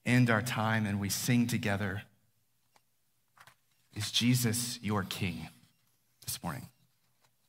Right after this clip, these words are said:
Let's pray. Father,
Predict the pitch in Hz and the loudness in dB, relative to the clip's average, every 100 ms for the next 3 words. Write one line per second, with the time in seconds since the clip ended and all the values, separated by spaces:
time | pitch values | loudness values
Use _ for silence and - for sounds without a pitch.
0 | _ _ - - - - - _ _ _ | _ _ -12 -10 -8 -8 -10 _ _ _
1 | _ _ _ - _ _ _ _ - _ | _ _ _ -20 _ _ _ _ -20 _
2 | _ _ _ _ _ _ _ _ _ _ | _ _ _ _ _ _ _ _ _ _
3 | _ _ _ _ - - - _ _ _ | _ _ _ _ -20 -20 -20 _ _ _
4 | _ _ _ _ _ _ _ _ _ _ | _ _ _ _ _ _ _ _ _ _
5 | _ _ _ _ - 113 110 101 | _ _ _ _ 2 2 2 -2